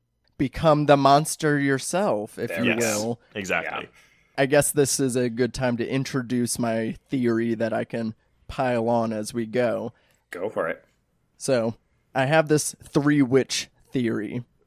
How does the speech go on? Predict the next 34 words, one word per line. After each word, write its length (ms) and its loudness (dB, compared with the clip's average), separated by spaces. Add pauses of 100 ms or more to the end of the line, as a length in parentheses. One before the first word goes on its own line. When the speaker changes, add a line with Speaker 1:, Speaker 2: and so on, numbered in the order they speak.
(200)
Speaker 1:
I 160 -2
think 260 -6
that, 400 -2 (240)
uh, 260 0
Sarah, 400 6
Gigi, 460 0
and 120 0
Ruby, 480 0 (280)
they 160 0
are 180 6
witches 800 0
of 160 -8
sorts, 540 -2
or 180 2
wannabe 500 0
witches 460 -6
even. 380 -8 (260)
Maybe 300 0
not 240 -2
even. 280 -12 (480)
And 440 0
they 220 -2
want 240 2
to 60 0
do 220 0
this 240 -4
ritual, 540 -2
so 140 -8
they're, 260 -2
they're 180 0
grooming 560 0
Jessie. 540 -8 (320)
But 300 2
Speaker 2:
Mm-hmm. 80 -10